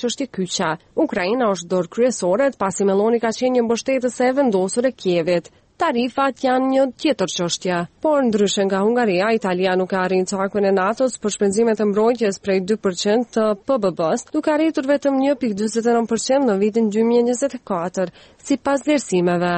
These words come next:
Nëse Meloni e shtyn Trumpin që ta vazhdojë mbështetjen për Ukrainën, ai mund t'i kërkojë asaj që të shpenzojë më shumë në mbrojtje. Edhe presidenti francez Emmanuel Macron u sigurua të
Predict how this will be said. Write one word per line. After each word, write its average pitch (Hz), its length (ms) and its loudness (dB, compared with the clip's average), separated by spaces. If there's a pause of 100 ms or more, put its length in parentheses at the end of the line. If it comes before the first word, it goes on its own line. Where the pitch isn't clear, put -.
(200)
Nëse 208 320 2
Meloni 190 380 2
e - 20 -4
shtyn 196 240 -2
Trumpin 233 480 -2
që 233 140 -6
ta 208 100 0
vazhdojë 214 320 2
mbështetjen 220 480 0
për 220 160 0
Ukrainën, 214 560 0 (400)
ai 302 160 0
mund 302 160 2
t'i 277 80 -4
kërkojë 285 400 2
asaj 214 380 -2
që 233 100 -10
të 196 140 -2
shpenzojë 226 500 0
më 269 160 2
shumë 277 240 0
në 285 140 4
mbrojtje. 175 500 -2 (240)
Edhe 254 240 2
presidenti 240 640 0
francez 233 560 0
Emmanuel 208 480 2
Macron 233 480 -2 (240)
u 285 160 0
sigurua 277 480 2
të 254 80 -2